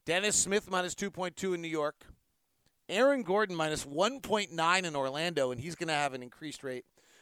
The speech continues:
Coby White, minus one point nine in Chicago. So those are the play-, Jrue Holiday, for all the talk of him right now, minus one point six.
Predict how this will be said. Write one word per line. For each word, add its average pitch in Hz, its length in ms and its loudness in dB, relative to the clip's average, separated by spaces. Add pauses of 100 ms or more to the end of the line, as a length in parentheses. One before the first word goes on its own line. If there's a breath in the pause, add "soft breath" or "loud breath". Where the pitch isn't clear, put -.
(120)
Coby 214 300 4
White, 196 300 4
minus 175 280 0
one 165 220 -4
point 156 280 -8
nine 143 440 -6 (500)
in 156 160 -6
Chicago. 143 640 -2 (920)
So 143 120 -8
those 220 300 6
are - 20 0
the 220 80 4
play-, 196 300 2 (120)
Jrue 226 300 2
Holiday, 214 360 6
for 190 140 -2
all 185 80 2
the 180 60 -6
talk 190 320 2
of 160 80 -8
him 185 240 -2
right 160 140 0
now, 151 140 -2
minus 151 320 -6
one 170 240 -4
point 156 280 -8
six. - 680 -4